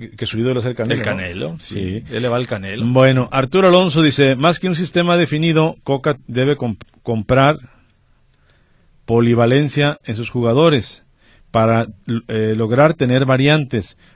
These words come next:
Speaker 1: porque el bicampeonato del Atlas lo logró y careció de variantes, y las variantes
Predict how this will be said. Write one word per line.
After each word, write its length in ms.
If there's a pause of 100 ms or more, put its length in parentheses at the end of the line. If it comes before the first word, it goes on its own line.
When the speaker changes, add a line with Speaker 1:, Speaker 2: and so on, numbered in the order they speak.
(100)
Speaker 1:
porque 300
el 80
bicampeonato 640
del 120
Atlas 260
lo 100
logró 380 (160)
y 140
careció 440
de 220
variantes, 720
y 120
las 180
variantes 640